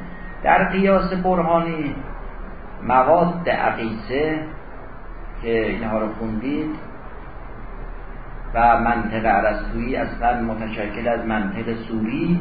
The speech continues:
یعنی اشکال رو یاد می‌ده، و منطق مادی موادش رو یاد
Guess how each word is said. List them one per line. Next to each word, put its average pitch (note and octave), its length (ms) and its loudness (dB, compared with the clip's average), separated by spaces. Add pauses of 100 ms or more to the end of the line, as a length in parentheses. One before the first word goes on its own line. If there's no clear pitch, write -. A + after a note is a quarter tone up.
(160)
یعنی A2 280 -2
اشکال A#2 540 0
رو D#3+ 140 0
یاد C#3 220 2
می‌ده، A#2 340 -4 (640)
و E3+ 140 2
منطق E3 540 0
مادی A#2+ 760 0 (180)
موادش C3+ 640 2
رو G#2+ 60 -6
یاد G2 200 0